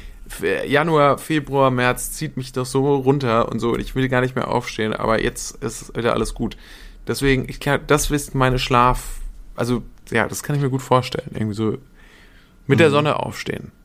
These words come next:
Speaker 1: Zumindest
Speaker 2: Ja, aber
Speaker 1: aufstehen,
Speaker 2: ich
Speaker 1: nicht unbedingt ins Bett gehen mit der Sonne, aber
Speaker 2: Aber da hast du
Speaker 1: zumindest
Speaker 2: wirklich
Speaker 1: aufstehen.
Speaker 2: kurzen, kurzen Schlaf nur im Sommer, ne?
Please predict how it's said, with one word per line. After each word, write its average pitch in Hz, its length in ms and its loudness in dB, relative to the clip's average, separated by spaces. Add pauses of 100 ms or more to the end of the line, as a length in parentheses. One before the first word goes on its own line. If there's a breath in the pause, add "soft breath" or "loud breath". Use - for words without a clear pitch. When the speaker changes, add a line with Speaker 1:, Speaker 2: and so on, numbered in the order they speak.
(1400)
Speaker 1:
Zumindest 185 300 6
Speaker 2:
Ja, 113 80 8
aber 151 100 6
Speaker 1:
aufstehen, 113 340 6
Speaker 2:
ich 117 60 2
Speaker 1:
nicht 165 220 6
unbedingt 170 280 4
ins 143 140 -2
Bett 143 240 2
gehen 107 180 0
mit 107 120 0
der 104 80 2
Sonne, 110 320 0
aber 135 200 6
Speaker 2:
Aber 117 120 8
da 123 100 8
hast 185 160 6
du 196 40 6
Speaker 1:
zumindest 170 60 6
Speaker 2:
wirklich 127 240 6
Speaker 1:
aufstehen. 233 480 4
Speaker 2:
kurzen, - 80 -16
kurzen 240 460 4
Schlaf 156 480 2
nur 104 120 0
im 92 120 -4
Sommer, 92 320 -6
ne? 131 220 -6